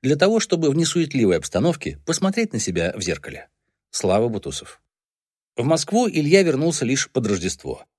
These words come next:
Приехал заросший, без пресловутой бороды и тёмных очков, весь какой-то светлый. Привёз записанный, но пока не смикшированный альбом, который назывался "Яблоки Тай". "Ну, рассказывай". С нетерпением начинающего журналиста подсел я на уши Кормильцеву.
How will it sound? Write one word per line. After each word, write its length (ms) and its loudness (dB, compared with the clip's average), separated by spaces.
Приехал 380 2
заросший, 540 2
без 240 4
пресловутой 540 2
бороды 340 4
и 140 -4
тёмных 340 0
очков, 400 2
весь 200 4
какой-то 520 -2
светлый. 540 -4
Привёз 420 2
записанный, 680 0
но 160 2
пока 320 0
не 160 0
смикшированный 720 0
альбом, 320 4
который 340 4
назывался 580 2
"Яблоки 540 0
Тай". 300 -10
"Ну, 220 2
рассказывай". 640 -2
С 140 -6
нетерпением 600 2
начинающего 600 0
журналиста 580 2
подсел 400 0
я 160 2
на 160 0
уши 200 -2
Кормильцеву. 580 -8